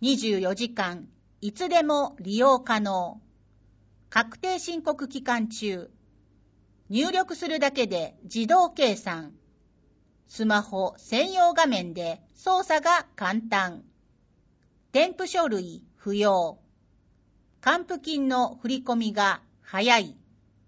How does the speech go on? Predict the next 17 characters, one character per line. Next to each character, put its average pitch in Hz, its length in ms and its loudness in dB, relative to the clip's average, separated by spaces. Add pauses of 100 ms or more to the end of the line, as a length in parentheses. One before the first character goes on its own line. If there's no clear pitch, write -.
(540)
持 202 180 -4
参、 196 440 0 (360)
印 277 220 -2
刷、 220 600 -2 (180)
郵 277 280 -2
送 254 540 0
不 202 200 -8
要。 196 400 0 (1900)
市、 240 480 -4 (260)
県 311 280 2
民 359 220 -4
税 196 260 -2
の 180 320 -8 (140)
申 339 320 -6
告 370 280 -2
相 233 280 4
談。 175 320 -8